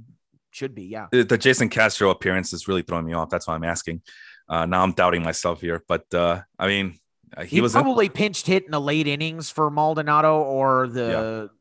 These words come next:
Speaker 2: Yeah.
Speaker 1: yeah.
Speaker 2: I mean,
Speaker 1: But
Speaker 2: le-, left-handed bat for sure. Who can, left-handed power bat, I guess.
Speaker 1: Yeah.
Speaker 2: Uh, so the point is, Maldonado not just could throw the ball, but he must have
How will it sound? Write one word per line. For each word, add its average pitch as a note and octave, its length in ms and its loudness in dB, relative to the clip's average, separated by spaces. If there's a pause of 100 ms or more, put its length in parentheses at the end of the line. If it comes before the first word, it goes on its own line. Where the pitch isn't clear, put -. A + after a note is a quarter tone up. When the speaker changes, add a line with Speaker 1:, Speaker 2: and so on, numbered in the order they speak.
(140)
Speaker 2:
Yeah. A#2+ 120 -8
Speaker 1:
yeah. A2 160 -4 (420)
Speaker 2:
I G2 40 -10
mean, F#2 140 -4
Speaker 1:
But A2 240 -4
Speaker 2:
le-, G2+ 140 2 (120)
left-handed G2+ 440 -2
bat F#2+ 280 0
for G2 80 -10
sure. F#2 440 -4
Who G2 80 -10
can, E2+ 200 -16 (120)
left-handed G2 340 -4
power F2+ 220 0
bat, F#2 320 -2
I F#2 60 -12
guess. F2+ 260 -8 (120)
Speaker 1:
Yeah. E2+ 200 -16 (200)
Speaker 2:
Uh, A#2 280 4
so D#3+ 160 2
the C#3 80 -6
point E3+ 220 2
is, C3+ 140 0
Maldonado B2+ 520 -2 (500)
not A#2 220 -4
just A2 280 -12 (140)
could - 180 -12
throw B2+ 160 2
the A2+ 80 -2
ball, G#2+ 260 0
but G2 140 -8
he G#2 200 -12
must G#2 240 -8
have F2+ 100 -14